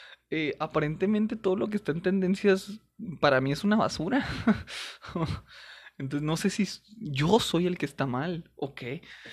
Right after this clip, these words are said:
Pero bueno, em, voy a tratar, net-, voy a tratar,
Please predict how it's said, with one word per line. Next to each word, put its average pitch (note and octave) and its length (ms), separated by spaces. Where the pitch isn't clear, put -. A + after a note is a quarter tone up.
Pero A#2 140
bueno, F2+ 180
em, B2 640
voy E3+ 180
a G#3 80
tratar, C3 360
net-, B2 440
voy F3 200
a G#3 40
tratar, - 380